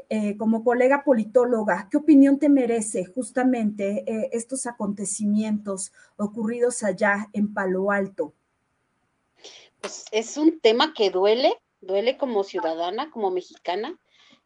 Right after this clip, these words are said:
Speaker 2: Creo que este es un tema de honor y causa, honor no olvidar esto que está pendiente y que muchos creímos que en esta nueva, este, era de la cuatro T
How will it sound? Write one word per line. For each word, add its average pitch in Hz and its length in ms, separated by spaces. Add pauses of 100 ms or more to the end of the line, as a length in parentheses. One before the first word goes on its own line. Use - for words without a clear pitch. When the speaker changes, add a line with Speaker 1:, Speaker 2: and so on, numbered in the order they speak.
Speaker 2:
Creo 226 220
que 277 100
este 262 600
es 247 120
un 277 120
tema 277 240
de 262 100
honor 214 240
y 254 120
causa, 247 480
honor 226 500
no 277 240
olvidar 254 460
esto 302 560
que 226 80
está 254 240
pendiente 240 680 (400)
y 220 140
que 208 1120
muchos 277 400
creímos 269 480
que - 80
en 240 140
esta 302 340
nueva, 247 680
este, 180 520
era 254 280
de 196 100
la 175 260
cuatro 233 460
T 254 320